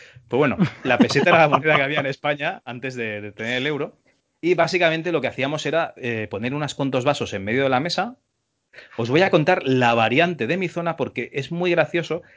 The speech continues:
que cada zona tiene una variante. Entonces, nosotros si éramos seis, poníamos seis vasitos en el medio de la mesa y uno en medio,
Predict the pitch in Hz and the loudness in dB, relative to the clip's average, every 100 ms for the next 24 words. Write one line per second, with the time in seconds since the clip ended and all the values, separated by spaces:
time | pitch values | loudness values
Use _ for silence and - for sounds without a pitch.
0 | _ _ _ - 135 120 123 - 123 151 | _ _ _ -2 0 2 -2 -4 -2 0
1 | 160 160 175 139 156 135 135 143 101 123 | 0 -2 -2 -2 -2 -2 0 0 2 0
2 | 117 82 - _ - - 127 117 107 110 | 0 -8 -16 _ -18 -6 -4 -2 -4 -4
3 | 151 160 147 160 143 - - - 180 190 | -2 2 2 4 0 -2 -8 0 2 2
4 | 277 - 110 127 131 - - 143 143 151 | -4 -6 -2 0 0 -4 -4 0 2 2
5 | 170 151 - 110 107 117 131 135 135 160 | 0 -4 -4 -6 -4 -4 -4 -2 -4 -4
6 | 190 139 135 110 92 107 208 | -4 -2 0 0 -4 -6 -6